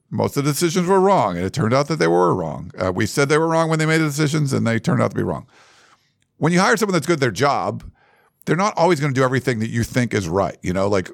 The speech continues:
we were critical before of, like, "Jay, just run the play," you know, and there was a reason, I'm sure, behind it. Now, we'll see. Maybe Lincoln Riley's gonna, like, "You know what? We could have just run the play. It would have been better than trying to figure this out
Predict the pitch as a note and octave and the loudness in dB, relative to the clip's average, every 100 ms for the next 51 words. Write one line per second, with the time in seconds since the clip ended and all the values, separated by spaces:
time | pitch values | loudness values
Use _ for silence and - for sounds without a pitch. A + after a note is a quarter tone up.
0 | - F#2+ A2 C3 C#3 - C#3 C#3 D#3 D3 | -14 -2 0 0 -2 -4 -4 -2 0 0
1 | D3 - E3+ B2+ G#2+ F#2+ F3 D#3 A#2+ D#3 | 0 0 2 2 0 0 2 2 0 0
2 | F#3+ F3+ D#3+ G3 A#2+ - G2+ G2+ G#2+ A#2 | 0 0 2 0 0 -4 -2 2 4 2
3 | G2 - - - - _ _ - D3 E3 | -2 -10 -20 -20 -20 _ _ 0 0 2
4 | F#3 A3+ F3 C#3 B2+ A#2 D3 C#3+ C#3 E3 | 2 2 2 2 0 0 0 2 2 2
5 | F#2+ D2 G2 F#2+ C3 B2 E3+ A2+ G#2+ A2+ | 0 -4 -4 0 0 0 0 0 0 0
6 | A#2+ A2+ B2 A#2+ A2 A2 G#2+ A2+ G#2+ A2+ | 2 2 2 0 0 0 0 0 0 2
7 | A2 - A2 A#2 A#2 F2+ F2 G2+ G#2 F2+ | 2 2 -2 -2 -4 -4 -4 -2 -2 -2
8 | G#2 G#2 F#2 F#2 F#2 F2+ F2 E3+ D3 B2+ | -2 -2 -2 -4 -4 -4 -2 0 2 2
9 | A#2 G2+ - A#2+ G#2+ G2+ - A2 G#2 F#2+ | 2 -2 -2 -2 0 -4 -4 -4 -2 -2
10 | G#2 G2 F#2 - | 0 0 0 -4